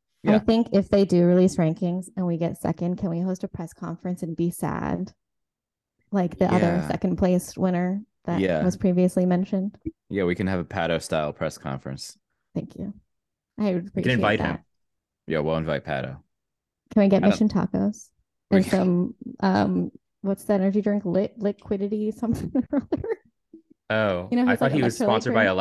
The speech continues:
Speaker 3: Electrolyte.
Speaker 1: Electrolyte, thank you. That's it.
Speaker 2: Yeah, we can get some electrolytes.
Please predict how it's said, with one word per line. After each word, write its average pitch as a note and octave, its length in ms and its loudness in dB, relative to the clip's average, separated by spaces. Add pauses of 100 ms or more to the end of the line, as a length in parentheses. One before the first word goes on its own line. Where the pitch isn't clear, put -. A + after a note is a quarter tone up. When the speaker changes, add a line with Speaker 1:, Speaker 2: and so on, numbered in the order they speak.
(140)
Speaker 3:
Electrolyte. E2+ 400 -4 (720)
Speaker 1:
Electrolyte, G#3+ 640 -4
thank F3+ 220 -10
you. F3 120 -6
That's F3 220 -8
it. - 180 -4 (400)
Speaker 2:
Yeah, G2+ 120 0
we F2+ 80 0
can G#2 120 -2
get - 120 -2
some G#2 100 -4
electrolytes. D2+ 760 -4